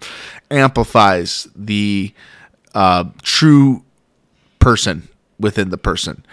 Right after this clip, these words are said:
And we learn that from the first Captain America, and we get more super soldiers in this, in this show. Um,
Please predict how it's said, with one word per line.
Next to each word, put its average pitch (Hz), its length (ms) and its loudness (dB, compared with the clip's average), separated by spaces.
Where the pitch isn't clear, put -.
And 98 420 -2
we 107 140 0
learn 120 180 0
that 104 140 -2
from 117 100 -6
the 110 80 -4
first 120 280 -2
Captain 107 300 -2
America, 98 460 -4
and 104 220 -4
we 117 120 -4
get 110 200 -4
more 120 260 0
super 143 460 0
soldiers 90 580 -4
in 98 100 -8
this, 90 180 -8
in 98 140 -6
this 92 140 -4
show. 87 360 -2
Um, 92 560 0